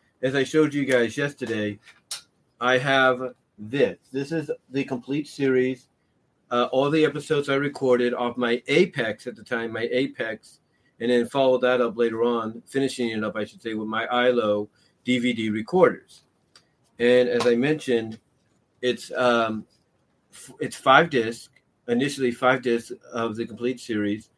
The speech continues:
It was originally supposed to be, like, four. Uh, was it supposed to be four? Hold on. See, one, two, three. Y-, yeah, it was originally supposed to just be four. But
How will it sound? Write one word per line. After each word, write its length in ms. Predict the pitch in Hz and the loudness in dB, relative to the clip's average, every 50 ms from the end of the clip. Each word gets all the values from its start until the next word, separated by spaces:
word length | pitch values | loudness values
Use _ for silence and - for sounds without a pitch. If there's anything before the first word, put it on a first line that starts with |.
| _ _ _ _ _ _ | _ _ _ _ _ _
It 60 | - 135 | -2 0
was 120 | 139 131 | 0 2
originally 420 | 147 147 202 233 233 214 185 160 | 4 6 6 6 6 4 2 0
supposed 300 | 143 139 139 143 143 143 | 0 -2 -2 -2 -2 -2
to 60 | - 131 | -2 0
be, 120 | 131 123 | 2 2
like, 180 | 120 110 104 - | 2 2 0 -6
four. 600 | - - - 170 175 147 120 107 104 101 98 - _ _ _ _ _ _ _ _ _ _ _ _ _ _ _ _ | -10 -2 2 2 4 4 2 2 0 -2 -2 -6 _ _ _ _ _ _ _ _ _ _ _ _ _ _ _ _
Uh, 80 | 120 123 | -4 -2
was 220 | 120 135 151 156 | -2 0 -2 -2
it 80 | 175 165 | -4 -8
supposed 220 | 160 165 170 165 | -4 -4 -4 -4
to 60 | - 160 | -4 -8
be 40 | |
four? 220 | 165 - 165 165 151 | -10 -6 -6 -4 -2
Hold 140 | 131 120 107 | -2 -2 -2
on. 140 | 101 95 98 _ _ _ _ | -4 -6 -8 _ _ _ _
See, 160 | - 123 120 | -14 -10 -6
one, 160 | 120 120 120 | -6 -6 -6
two, 140 | 120 127 117 | -8 -10 -12
three. 180 | 113 110 - - _ _ | -12 -14 -16 -16 _ _
Y-, 200 | 120 135 135 - - _ _ - | -6 -6 -6 -6 -8 _ _ -10
yeah, 220 | 127 139 160 143 | 2 4 6 6
it 40 | 127 | 6
was 120 | 120 127 | 4 4
originally 300 | 156 180 208 208 220 196 | 2 0 0 2 -2 -4
supposed 280 | 165 156 156 165 156 151 | -4 2 2 2 2 2
to 60 | 139 | -4
just 220 | 131 143 135 135 _ | -8 -8 -8 -6 _
be 100 | 131 113 | -8 -10
four. 520 | 113 - - 165 160 127 110 104 101 - _ _ _ _ _ _ _ _ _ _ _ _ _ _ _ _ - | -8 -6 -4 0 2 2 2 2 -2 -2 _ _ _ _ _ _ _ _ _ _ _ _ _ _ _ _ 0
But 300 | 143 143 135 127 - | 2 2 2 2 0